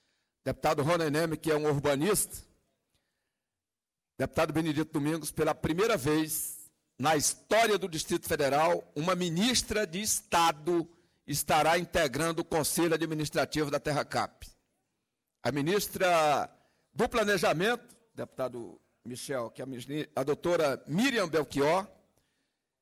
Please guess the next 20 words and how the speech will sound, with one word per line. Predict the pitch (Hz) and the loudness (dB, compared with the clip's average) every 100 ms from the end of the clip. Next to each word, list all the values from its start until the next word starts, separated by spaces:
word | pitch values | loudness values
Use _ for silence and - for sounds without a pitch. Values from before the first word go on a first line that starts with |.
| _ _ _ - - - _ _ | _ _ _ -20 -20 -20 _ _
encaminhou | - 165 160 208 | -6 -2 2 2
uma | 226 165 | 2 0
carta | - 180 214 208 202 196 196 - _ _ _ _ _ _ 127 | 2 2 2 2 2 2 0 -6 _ _ _ _ _ _ -2
e | 160 | 2
ela, | 175 | 2
a | 170 | 2
partir | 156 135 202 226 151 - | 0 -2 -6 -8 -12 -20
desse | - 175 247 - | -2 2 2 0
momento, | 202 160 175 170 | -2 0 -2 -2
a | |
partir | 151 143 190 | -4 -4 -6
de | 156 | -2
hoje, | 151 170 196 180 | 2 2 2 0
ela | 180 | -2
integra | 196 - 165 180 185 185 | -4 -4 2 2 2 0
o | 185 | 0
Conselho | 180 156 180 196 185 | 0 0 0 0 0
Deliberativo | 190 185 175 170 151 - 175 170 | -2 0 2 2 0 0 -2 0
da | 170 | -4
Terracap. | - 170 156 - 123 - - | -2 -2 -2 0 -2 -2 -12